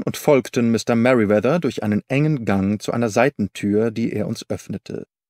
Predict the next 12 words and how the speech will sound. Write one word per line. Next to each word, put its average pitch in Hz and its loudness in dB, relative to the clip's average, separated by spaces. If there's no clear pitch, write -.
Wir 151 2
traten 123 2
in 127 0
einen 117 2
schmalen 135 2
Korridor, 90 0
der 104 2
vor - -2
einem 110 2
schweren 117 0
Eisentor 107 0
endete. 95 -4